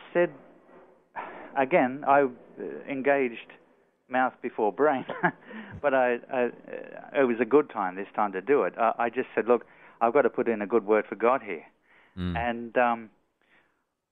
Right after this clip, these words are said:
Speaker 1: this led on to a conversation with the younger of the two blokes that he used to know, um, the, the presence of God. He used to know the,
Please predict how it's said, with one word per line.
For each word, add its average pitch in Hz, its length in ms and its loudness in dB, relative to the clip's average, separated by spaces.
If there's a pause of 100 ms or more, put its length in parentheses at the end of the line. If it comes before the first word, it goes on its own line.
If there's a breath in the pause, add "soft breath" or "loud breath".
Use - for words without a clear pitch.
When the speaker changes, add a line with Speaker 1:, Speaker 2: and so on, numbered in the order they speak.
(120)
Speaker 1:
this 160 240 0
led 156 160 4
on 151 180 2
to 143 100 -6
a 123 40 -6
conversation 127 760 -2
with 117 160 -2
the 113 100 -2
younger 117 360 0
of 104 140 -2
the 113 80 -10 (100)
two 113 120 0
blokes 104 360 0 (360)
that 107 240 2 (360)
he 165 420 -2
used 165 360 -4
to 139 80 -4
know, 123 420 -2 (760)
um, 113 380 0 (100)
the, 107 480 -4 (120)
the 117 60 -4
presence 120 480 -2
of 101 100 -6
God. 113 300 0
He 147 80 -8
used 165 320 -10
to 147 80 -10
know 123 360 0
the, 107 300 -4